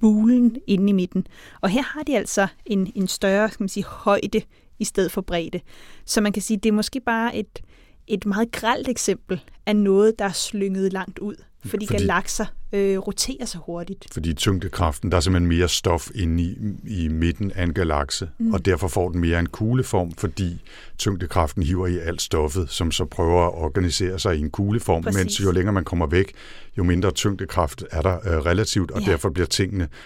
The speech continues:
Speaker 2: fladet mere ud og
Speaker 1: Fladet mere ud,
Speaker 2: slynget
Speaker 1: slynget.
Speaker 2: mere ud, øh, på grund af rotationen.
Speaker 1: Præcis, men der
Speaker 2: Okay.
Speaker 1: findes jo også det, der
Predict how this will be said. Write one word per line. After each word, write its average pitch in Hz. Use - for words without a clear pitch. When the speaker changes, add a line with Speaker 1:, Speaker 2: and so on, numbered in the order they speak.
Speaker 2:
fladet 87
mere 95
ud 95
og -
Speaker 1:
Fladet 101
mere 90
ud, 95
Speaker 2:
slynget -
Speaker 1:
slynget. 101
Speaker 2:
mere 92
ud, 85
øh, 80
på 90
grund 82
af 80
rotationen. 76
Speaker 1:
Præcis, -
men 208
der 208
Speaker 2:
Okay. -
Speaker 1:
findes 269
jo 262
også 214
det, 220
der 214